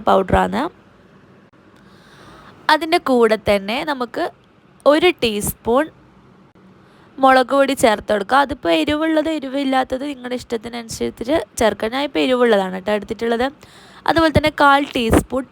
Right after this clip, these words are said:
മഞ്ഞൾപ്പൊടിയും അര ടീസ്പൂൺ കായപ്പൊടിയും കൂടി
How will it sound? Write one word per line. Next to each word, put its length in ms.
മഞ്ഞൾപ്പൊടിയും 800
അര 160
ടീസ്പൂൺ 560
കായപ്പൊടിയും 680
കൂടി 160